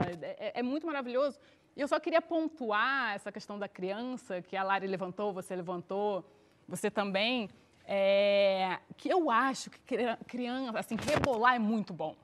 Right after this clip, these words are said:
Rebolar é, é, é, é vitalidade, cara, é muito gostoso. E eu acho, é, é, é, é, é, a gente,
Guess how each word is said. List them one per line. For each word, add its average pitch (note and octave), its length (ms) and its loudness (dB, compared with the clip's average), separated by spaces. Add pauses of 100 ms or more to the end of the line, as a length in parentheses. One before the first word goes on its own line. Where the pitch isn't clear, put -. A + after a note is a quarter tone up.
(100)
Rebolar A#3 540 6
é, A#3+ 120 0
é, A#3+ 300 0
é, A3+ 200 4
é A#3+ 40 0
vitalidade, G#3+ 880 0
cara, F3+ 200 -6
é G3+ 40 0
muito C4+ 420 0
gostoso. A#3 480 0 (260)
E - 60 -6
eu D4 140 2
acho, E4 380 2 (720)
é, - 240 -4
é, G3 220 -4
é, G#3+ 320 2 (480)
é, B3 60 2
é, C4+ 520 4 (560)
a - 120 0
gente, D4+ 360 0